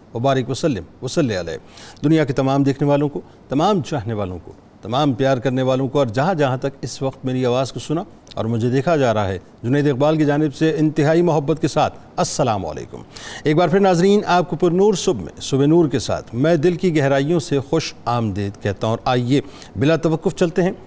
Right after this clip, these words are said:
हज़रत अबू अनीस मोहम्मद बरकत अली अलैहि रहमा की तालीफ़ अस्माउन नबील करीम सल्लल्लाहु अलैहि वसल्लम से रसूलुल्लाह सल्लल्लाहु अलैहि वसल्लम का एक इस्म मुबारक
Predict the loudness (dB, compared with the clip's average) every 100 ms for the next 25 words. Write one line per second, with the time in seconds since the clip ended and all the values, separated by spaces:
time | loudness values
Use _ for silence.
0 | -14 -2 0 2 2 2 4 4 2 0
1 | -2 -4 -2 -2 0 0 0 0 0 2
2 | 2 2 0 -4 0 0 2 0 -2 -10
3 | -4 0 2 2 0 0 0 0 -2 0
4 | 2 2 2 0 0 0 0 -2 -2 -4
5 | -2 -2 -2 -10 -20 -6 -4 2 2 4
6 | 2 2 2 2 2 0 2 4 4 2
7 | 2 2 2 2 0 -2 -2 -2 -4 -6
8 | -4 -2 0 -2